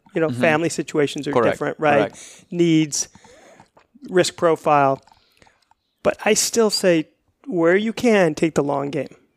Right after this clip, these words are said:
Speaker 2: Mm-hmm.
Speaker 1: Take the long game. And I knew that I wanted to work in, in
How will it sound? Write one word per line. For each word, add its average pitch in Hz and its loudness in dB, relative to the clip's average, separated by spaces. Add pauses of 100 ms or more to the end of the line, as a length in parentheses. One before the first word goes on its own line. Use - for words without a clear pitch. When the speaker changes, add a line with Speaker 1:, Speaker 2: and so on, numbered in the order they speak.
(600)
Speaker 2:
Mm-hmm. 117 -2
Speaker 1:
Take 160 0
the 165 0
long 143 -4
game. 135 -4 (520)
And 175 0 (100)
I 208 2
knew 208 2
that 170 2
I 160 4
wanted 160 0
to 156 -6
work 160 0 (380)
in, 156 0 (100)
in 151 -2